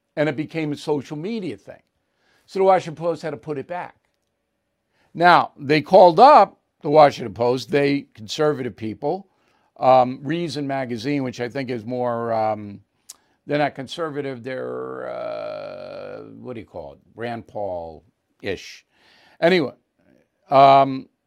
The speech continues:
so they, uh, said, "Hey, why'd you do that?" Washington Post couldn't answer. Okay. So that brings us to an Axios,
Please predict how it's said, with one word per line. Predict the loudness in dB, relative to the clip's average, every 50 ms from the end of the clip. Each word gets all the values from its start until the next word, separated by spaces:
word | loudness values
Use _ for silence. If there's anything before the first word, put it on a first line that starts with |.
| _ _
so | -16 -4 2 6 8 8 8 6
they, | 6 8 8 8 8 6 4 4 0 -4
uh, | -2 2 4 6 6 8 6 6 6 4 4 2 -2
said, | -4 -2 -2 0
"Hey, | 0 0 0
why'd | 0 0 -2 -2 -2
you | -4 -8
do | -8 -8 -8
that?" | -6 -10 -12 -12 -16 -20 _ _ _ _ _ _ _ _ _ _ _ _ _ _ _ _ _ _ _ _ _
Washington | -8 -8 -8 -8 -12 -18 -20
Post | -20 -20 -18
couldn't | _ -18 -18 -18 -20
answer. | -20 -20 _ _ _ _ _ _ _ _ _ _ _ _ _ _ _ _ _ _ _ _ _ _ _ _ _ _ _ _ _ _ _ _ _ _ _ _ _ _ -18 -16
Okay. | -14 -14 -14 -16 -16 _ _ _ _ _ _ _ _ _ _ _ _ _ _ _ _ _ _ _
So | _ 2 6
that | 6 6 6
brings | 6 2 0 2 2
us | 2 2 2 -2
to | -2 2 4 4
an | 4 4 0 -2
Axios, | 0 2 2 2 0 -4 -10 -8 -6 -6 -4 -4 -6 -8 -10 -12 -16 -18 -20 -20 -20